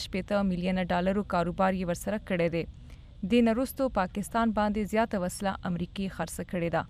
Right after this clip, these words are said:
د امریکې نه پاکستان د شپږ شپېته میلیونه ډالرو پورې وسلې اخیستې دي. داسې فکر کېدو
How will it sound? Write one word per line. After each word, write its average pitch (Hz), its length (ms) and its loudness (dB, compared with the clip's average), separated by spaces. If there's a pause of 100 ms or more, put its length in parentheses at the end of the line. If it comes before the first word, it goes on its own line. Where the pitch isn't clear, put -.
(100)
د 247 100 10
امریکې 277 280 2 (100)
نه 294 40 0 (120)
پاکستان 220 500 0
د 185 180 0
شپږ - 280 0
شپېته 190 320 -2
میلیونه 185 400 0
ډالرو 185 380 2
پورې 196 280 0
وسلې 190 320 -2 (220)
اخیستې - 420 -6
دي. 160 100 -4 (320)
داسې 247 220 6 (100)
فکر 330 200 0 (100)
کېدو 247 200 2